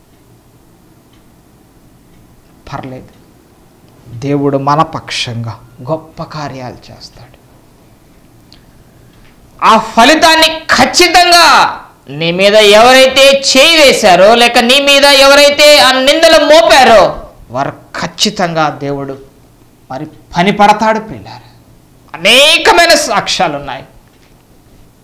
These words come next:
భక్త్ సింగ్ గారు ఒకసారి బైబిల్ చించేశాడట. అంత మాత్రమే కాదు, ఆయన కాల్చేశాడట.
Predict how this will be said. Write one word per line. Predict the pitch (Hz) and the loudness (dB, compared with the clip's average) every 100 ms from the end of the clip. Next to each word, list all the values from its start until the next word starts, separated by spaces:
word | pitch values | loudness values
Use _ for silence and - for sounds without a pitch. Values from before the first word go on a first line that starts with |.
| _ _ _ - _ _ _ _ _ _ _ 139 | _ _ _ -20 _ _ _ _ _ _ _ -8
భక్త్ | 160 160 - | -4 -4 -6
సింగ్ | - 208 202 | -4 0 2
గారు | 190 | 2
ఒకసారి | 180 180 180 180 214 233 - - _ - | 2 0 -2 0 -2 -6 -12 -16 _ -18
బైబిల్ | 135 160 190 208 220 220 214 | -4 2 2 4 0 0 -4
చించేశాడట. | 220 214 254 262 104 110 - - - _ _ _ _ _ _ _ _ _ - | -2 0 -2 -2 -10 -12 -20 -20 -20 _ _ _ _ _ _ _ _ _ -6
అంత | 165 214 | -2 0
మాత్రమే | 277 302 311 302 311 | 2 2 2 2 2
కాదు, | 285 262 240 | 2 2 2
ఆయన | 240 | 0
కాల్చేశాడట. | 240 - - 226 320 339 349 330 254 196 - | -4 -4 0 2 2 2 0 2 2 2 -2